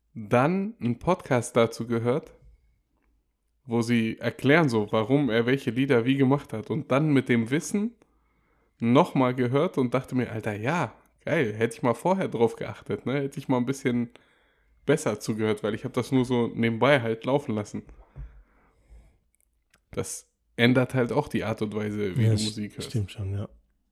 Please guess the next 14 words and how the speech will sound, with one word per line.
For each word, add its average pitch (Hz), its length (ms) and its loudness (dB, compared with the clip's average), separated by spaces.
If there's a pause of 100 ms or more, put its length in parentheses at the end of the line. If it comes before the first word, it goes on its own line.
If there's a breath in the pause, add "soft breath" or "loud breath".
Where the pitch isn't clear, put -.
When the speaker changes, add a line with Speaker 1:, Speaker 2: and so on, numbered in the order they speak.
Speaker 2:
Nee, 120 180 2
aber 110 240 0
ich 131 160 -6
würde 107 120 -2
mich - 220 -4
immer 110 160 0
für 107 80 -8
die 98 80 -6
Musik 98 300 -8
entscheiden, - 340 -16
auf 113 100 -8
jeden 104 180 -8
Fall. 104 240 -6 (1900 soft breath)
So. 101 720 4